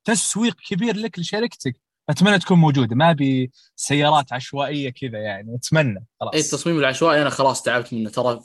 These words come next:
Speaker 2: مرة سيء، استغفر الله. يعني مثلًا أنت لازم تتوقع شكل السيارة اللي قدامك، كذا تطالع كذا سيارة غريبة، بتشوف شكل كذا حرف تي طايح ومدري إيش في النهاية، إيش السيارة هذه؟ لا، هذه المفروض أنها تكون كامري.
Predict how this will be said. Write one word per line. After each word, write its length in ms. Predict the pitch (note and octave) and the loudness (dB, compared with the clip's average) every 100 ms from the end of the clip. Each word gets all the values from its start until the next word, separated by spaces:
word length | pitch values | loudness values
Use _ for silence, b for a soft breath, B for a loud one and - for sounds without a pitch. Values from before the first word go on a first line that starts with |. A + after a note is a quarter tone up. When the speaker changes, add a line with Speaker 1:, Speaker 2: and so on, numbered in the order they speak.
| C3+ | -4
Speaker 2:
مرة 340 | C#3 C#3 B2+ | -2 0 0
سيء، 320 | - C#3 C3 | 0 0 0
استغفر 420 | A#2 - B2 A2+ | -4 -4 -6 -4
الله. 220 | A#2+ C3 B2+ B B | -2 0 -2 B B
يعني 120 | B2 F3 | 0 2
مثلًا 240 | G#3+ G#3 | 4 4
أنت 140 | G#3+ | 4
لازم 260 | G#3 G3+ F3+ | 4 6 4
تتوقع 360 | C3 F3+ F3 D3 | 2 2 2 2
شكل 240 | E3+ D#3+ | 2 0
السيارة 380 | D#3 D#3+ D#3 D3 | 2 4 6 6
اللي 120 | C3 | 2
قدامك، 480 | C3 B2 C#3+ B2+ A#2+ | 0 -2 0 0 -2
كذا 160 | D#3+ | 0
تطالع 380 | C3+ - D3+ C#3 | 0 2 4 4
كذا 180 | C3 D3 | 2 0
سيارة 320 | C3 D3 C#3+ | 2 4 4
غريبة، 480 | B2+ B2+ D3 C3 C3 B B B | 4 2 0 0 -2 B B B
بتشوف 380 | C3+ - G#3 G3 | -10 -2 2 2
شكل 300 | - F#3+ D#3+ | 2 2 2
كذا 240 | D3+ E3+ D3 | 2 2 2
حرف 300 | E3 D3 - | 2 -2 -4
تي 280 | E3 E3+ | 0 2
طايح 480 | D3+ D#3 D#3 D3+ C#3 | 2 2 4 4 2
ومدري 280 | D3 D3+ D3 | 0 0 2
إيش 120 | D3+ | 0
في 60 | D3+ | -2
النهاية، 340 | D#3+ E3 D#3 b b - | 0 0 0 b b 0
إيش 120 | A#3 | 0
السيارة 380 | A3+ G#3+ G3 E3 | 2 2 4 4
هذه؟ 380 | D3 C#3+ B2 D#3 | 2 0 -2 -6
لا، 140 | D#3+ D3 | -2 2
هذه 140 | E3 | 4
المفروض 320 | D#3+ D3+ E3 | 2 2 2
أنها 160 | D3 C#3 | 2 0
تكون 220 | C3+ C#3+ | 0 -2
كامري. 400 | B2+ C3+ A2 G2+ | 0 0 0 -8